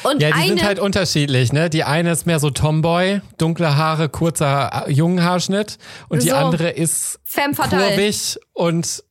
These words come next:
Speaker 2: <laughs>
Speaker 1: Ja. Und
Speaker 2: blonde, lockige, lange Haare.
Speaker 1: das Schlimme ist ja auch, du hast nicht nur diesen Golden Retriever und Goth-Vibe, sondern die andere ist auch noch Denner sehr ähnlich.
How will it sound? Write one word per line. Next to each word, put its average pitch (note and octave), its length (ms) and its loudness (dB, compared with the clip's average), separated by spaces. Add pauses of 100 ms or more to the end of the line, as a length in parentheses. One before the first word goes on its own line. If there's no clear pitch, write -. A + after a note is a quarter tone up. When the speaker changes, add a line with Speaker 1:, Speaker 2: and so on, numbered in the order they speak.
(160)
Speaker 2:
<laughs> A2+ 260 2
Speaker 1:
Ja. A3+ 300 2 (1080)
Und - 80 2
Speaker 2:
blonde, F3 560 0
lockige, A#2+ 840 0 (120)
lange A#2+ 340 0
Haare. G#2 460 -2 (260)
Speaker 1:
das B3+ 260 2
Schlimme F4+ 440 0
ist A3+ 160 -2
ja F#3 300 -2
auch, C4 100 -4
du B3+ 160 -2
hast C4+ 280 -2
nicht D#4 320 -2
nur C#4+ 260 -2
diesen B3 340 -4
Golden C#4+ 300 0
Retriever B3+ 680 -2
und A#3+ 160 -2
Goth-Vibe, A#3 800 -2 (380)
sondern D4 680 0
die B3+ 120 0
andere C#4 440 -2
ist - 280 -2
auch B3+ 120 -4
noch A#3+ 140 -6
Denner A#3+ 380 0
sehr F#3+ 240 -2
ähnlich. F3+ 680 -4